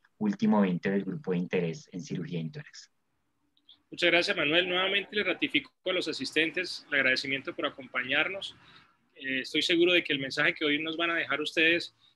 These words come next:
Speaker 2: lo vamos a poder recibir, lo vamos a interiorizar y lo vamos a poder replicar, no solamente en el área de investigación y academia, como son nuestros colegas, alumnos y estudiantes, sino nuestros invitados, eh,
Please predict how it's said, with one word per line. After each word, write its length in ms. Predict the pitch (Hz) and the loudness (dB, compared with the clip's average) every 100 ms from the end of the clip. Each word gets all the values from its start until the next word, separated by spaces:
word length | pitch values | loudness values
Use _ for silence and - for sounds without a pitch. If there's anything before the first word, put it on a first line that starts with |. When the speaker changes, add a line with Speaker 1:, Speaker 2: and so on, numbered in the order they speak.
| _ | _
Speaker 2:
lo 100 | 143 | -4
vamos 160 | 139 156 | -2 -2
a 120 | 175 | -2
poder 300 | 151 139 139 147 - _ _ - | 0 2 2 -4 -12 _ _ -2
recibir, 600 | 160 156 139 180 226 240 | 0 4 6 6 4 0
lo 120 | 156 | -4
vamos 200 | 147 160 | -2 0
a 60 | 175 | -2
interiorizar 760 | - 151 135 127 - 202 233 _ _ | 2 2 2 2 4 4 2 _ _
y 100 | 147 | -6
lo 100 | 139 | -4
vamos 160 | 139 165 | -4 -6
a 100 | - | -2
poder 200 | 147 135 | 0 2
replicar, 520 | 156 160 165 - 127 - _ _ _ _ - | 0 0 -2 0 -2 -4 _ _ _ _ -4
no 100 | 156 | 0
solamente 480 | 180 180 185 175 | 2 2 2 0
en 60 | 185 | -2
el 100 | 151 | 2
área 180 | 143 165 | 4 4
de 60 | |
investigación 680 | 170 151 - 127 120 - 151 | 2 0 -2 -4 -2 -2 0
y 100 | 170 | 0
academia, 560 | 160 139 131 143 180 185 | 0 0 0 0 0 -6
como 180 | - 131 | -8 -8
son 180 | 143 147 | -6 -6
nuestros 400 | 160 151 - - | -6 -6 -6 -4
colegas, 520 | 262 135 147 175 - | 2 4 4 2 0
alumnos 420 | 135 127 165 175 156 | -2 2 2 2 -2
y 40 | |
estudiantes, 720 | 143 - 131 147 151 185 - - - - | -4 -2 2 2 0 -6 -8 -16 -20 -16
sino 220 | - 135 143 - | -8 -4 -4 -4
nuestros 400 | 160 156 - 143 | -4 -4 -4 -2
invitados, 760 | 135 131 135 156 165 202 - - _ _ _ | -2 0 2 4 4 2 -4 -12 _ _ _
eh, 500 | 143 135 127 123 123 | -4 -2 0 -2 -6